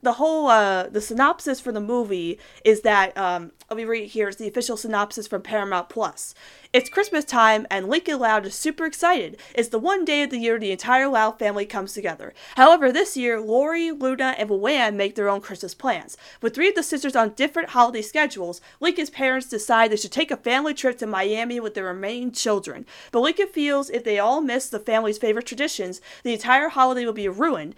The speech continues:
With the help from his best friend Clyde, Lincoln's got twenty-four hours to come up with the perfect plan, change his family's mind, and you guessed it, save Christmas." Yeah, and that's very interesting that, like, Liz, C J, and Rita just decide that, like, "Oh, well, Lori,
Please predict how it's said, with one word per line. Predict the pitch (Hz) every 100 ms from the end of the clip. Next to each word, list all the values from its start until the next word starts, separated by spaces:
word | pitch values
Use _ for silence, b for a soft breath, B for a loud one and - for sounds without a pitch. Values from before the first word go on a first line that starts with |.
| B -
With | 220
the |
help | 214 285 359
from | 330
his | 277 247
best | 240 254
friend | 294 269
Clyde, | - 190 170 170 B B
Lincoln's | 285 311 302
got | 240 202
twenty-four | - 330 392 311
hours | 285 269 262
to | 254
come | 240 233
up | 226
with | 208
the |
perfect | - - 359 320
plan, | - 208 165 165 B B
change | - 269 294
his | 294
family's | 277 277 277 247
mind, | 240 269 269
and | 208 202
you | 269
guessed | 285 277 277
it, | 208
save | - 240 233 240
Christmas." | - 175 - - - - b b b b b - -
Yeah, | 359 523
and | 370 539
that's | 622
very | - 539 508 403
interesting | 427 392 370 381 339
that, | 311 294
like, | 277 277
Liz, | 254 339
C | - 359
J, |
and | 339 277
Rita | 247 254 294
just | 247 262 262
decide | 247 240 202 233 220
that, | 214
like, | 208 208 -
"Oh, | 285 285
well, | 240 240 226
Lori, | 233 302 320 311 294 285